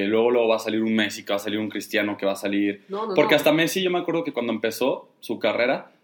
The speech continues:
Speaker 1: los primeros años fueron buenos, pintaba para crack, pero se lesionaba muchísimo. De, había, había partidos en los que
Speaker 2: No, no
Speaker 1: decepcionaba
Speaker 2: tanto.
Speaker 1: tanto.
Speaker 2: Pero sí, o sea,
Speaker 1: Cuando tenía el
Speaker 2: no,
Speaker 1: diecinueve no jugó
Speaker 2: no,
Speaker 1: una
Speaker 2: pero,
Speaker 1: temporada completa.
Speaker 2: pero obviamente, pues no, o sea, era imposible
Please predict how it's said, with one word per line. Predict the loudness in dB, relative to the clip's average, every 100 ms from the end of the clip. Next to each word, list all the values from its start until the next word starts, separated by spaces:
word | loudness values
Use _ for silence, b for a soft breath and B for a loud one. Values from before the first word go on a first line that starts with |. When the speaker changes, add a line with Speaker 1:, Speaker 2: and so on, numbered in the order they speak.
| _ _ _ _ _ _
Speaker 1:
los | -4 -2
primeros | 0 2 2 2
años | 2 2
fueron | 2 2
buenos, | 2 2 0
pintaba | -4 -2 2 2
para | 2 0
crack, | 2 0 0 -6 _ _ _
pero | 4 4 2
se | 0
lesionaba | 0 0 0 0
muchísimo. | 0 -2 -2 0 2 2 0 -6 b b -4
De, | 0
había, | 2 4 2
había | 2 0
partidos | -2 -2 -2
en | -2
los | -6
que | -2 -2 0 0
Speaker 2:
No, | -2
no |
Speaker 1:
decepcionaba | -2 -2 -2 0 0 0 0
Speaker 2:
tanto. | -2 -4 -8
Speaker 1:
tanto. | -10 -8 -4
Speaker 2:
Pero | -2
sí, | 0
o | -2
sea, | -2 -2
Speaker 1:
Cuando | 2 2 4
tenía | 2
el | 2
Speaker 2:
no, |
Speaker 1:
diecinueve | 2 4 2
no | 0
jugó | 0 0
Speaker 2:
no, | 2
Speaker 1:
una | 0
Speaker 2:
pero, | 0
Speaker 1:
temporada | 0 0
completa. | 0 -4 -4 -4
Speaker 2:
pero | -4 -4
obviamente, | -4 -4 -6 -10 -12
pues | -14 -18
no, | -16 -16 -18 -20 _
o |
sea, | -20 -12 -10
era | -8
imposible | -8 -6 -4 -2 -2 0 -2 -2 -6